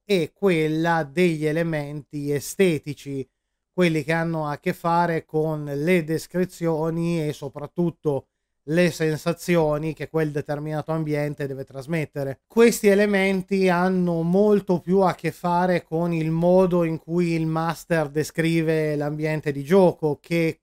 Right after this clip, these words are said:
con quali siano effettivamente gli elementi manipolabili all'interno della stanza stessa, e magari due stanze tatticamente molto simili, se non identiche,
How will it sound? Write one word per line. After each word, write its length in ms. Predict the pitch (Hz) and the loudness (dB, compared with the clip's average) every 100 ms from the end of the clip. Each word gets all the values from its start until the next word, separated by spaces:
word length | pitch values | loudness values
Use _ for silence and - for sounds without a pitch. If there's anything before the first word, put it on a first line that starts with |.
| _ | _
con 500 | 180 180 180 175 170 - _ _ | 0 2 2 -2 -4 -8 _ _
quali 600 | _ 180 175 180 180 165 | _ 0 2 4 4 0
siano 380 | - 180 170 160 | 0 0 0 0
effettivamente 920 | 147 160 - 156 156 165 165 160 156 | -6 -8 -6 -4 -2 -2 -2 -2 -2
gli 80 | 156 | -2
elementi 500 | 156 156 160 160 151 | -2 -2 -4 -4 -6
manipolabili 840 | 151 151 143 151 156 160 151 151 | -6 -6 -6 -4 0 0 0 -2
all'interno 520 | 143 147 - 151 147 | -4 -6 -6 -6 -6
della 120 | 143 | -10
stanza 400 | 139 151 143 - | -12 -10 -10 -12
stessa, 640 | 135 - 170 147 - 147 131 _ _ _ _ | -10 -2 0 -2 -6 -8 -10 _ _ _ _
e 240 | - 202 175 | 0 2 2
magari 760 | 160 170 185 180 170 160 151 135 _ _ _ _ | 0 0 2 2 2 0 -2 -6 _ _ _ _
due 400 | 147 175 214 170 | -4 2 4 4
stanze 840 | - - 196 180 160 - 151 143 - | 2 2 4 4 0 -4 -4 -4 -2
tatticamente 1000 | 185 185 - 180 175 165 196 196 185 156 | -2 -2 -2 0 0 2 2 2 0 0
molto 400 | 170 185 185 160 | 2 0 0 -8
simili, 680 | - 180 165 156 147 139 123 _ _ _ | -4 -2 -2 -2 -4 -6 -8 _ _ _
se 220 | _ 165 | _ -2
non 200 | 165 185 | 2 2
identiche, 1040 | 170 180 180 156 151 - 139 156 160 160 | 2 2 0 0 -6 -12 -8 -2 0 -2